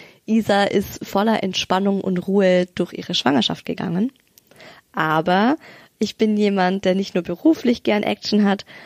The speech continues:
sondern auch privat mache ich immer tausend Dinge gleichzeitig und es fällt mir auch super schwer, mal was abzusagen,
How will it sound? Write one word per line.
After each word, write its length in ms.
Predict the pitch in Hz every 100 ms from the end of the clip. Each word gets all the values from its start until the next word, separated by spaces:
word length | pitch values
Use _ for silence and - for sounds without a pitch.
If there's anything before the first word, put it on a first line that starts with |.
| -
sondern 400 | - 196 196 185
auch 240 | 185 -
privat 680 | - 185 196 202 220 226 - - - _ _ -
mache 240 | 196 214
ich 160 | - 214
immer 360 | 233 226 220
tausend 500 | - - 240 262 233
Dinge 180 | 220 214
gleichzeitig 880 | 208 190 196 - 185 190 190 185 - - - - - -
und 260 | 202 196 _ -
es 160 | -
fällt 220 | 220 220 220
mir 100 | 214
auch 80 |
super 300 | - 269 262
schwer, 300 | 240 - 208
mal 160 | 208 190
was 140 | 175 -
abzusagen, 880 | 247 - 202 - 170 170 180 233